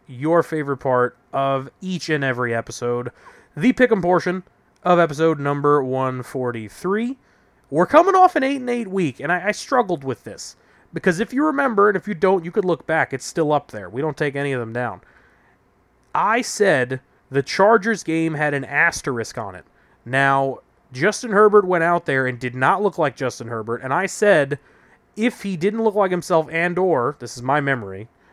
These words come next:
I know I said explicitly if he didn't play, I would switch to the Jags, but I did not give myself a win because Herbert technically played. He did not look great. The offense didn't look good. Slater goes down. Bosa goes down. The wheels were falling off. But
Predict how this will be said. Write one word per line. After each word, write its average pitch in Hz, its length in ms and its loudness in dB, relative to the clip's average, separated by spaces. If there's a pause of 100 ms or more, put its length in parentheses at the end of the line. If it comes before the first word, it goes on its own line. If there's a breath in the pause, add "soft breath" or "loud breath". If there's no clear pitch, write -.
(380 soft breath)
I 143 140 4
know 240 300 6
I 165 180 2
said 196 320 -2
explicitly 226 640 -2
if 196 100 -2
he 180 80 -8
didn't 180 300 0
play, 135 480 0 (380 soft breath)
I 156 100 6
would 147 160 0
switch - 380 0
to 160 80 -4
the 131 100 -8
Jags, 120 580 -2 (280 soft breath)
but 139 100 -4
I 139 80 2
did 214 260 2
not 240 200 -2
give 226 180 2
myself 196 460 2
a 170 40 0
win 139 320 -4
because 131 220 -6
Herbert 233 380 -2
technically 226 440 -4
played. 131 440 -4
He 131 80 -6
did 190 120 0
not 233 240 0
look 196 140 -2
great. 131 280 -2
The 139 140 -2
offense 170 360 0
didn't 143 180 -6
look 123 160 -6
good. 117 300 -8 (240 loud breath)
Slater 185 420 2
goes 156 260 0
down. 131 300 0
Bosa 147 300 -2
goes 127 220 -4
down. 113 380 -4 (140)
The 160 260 -8
wheels 165 300 2
were 147 100 0
falling 139 360 0
off. 117 360 -4 (520 soft breath)
But 117 320 2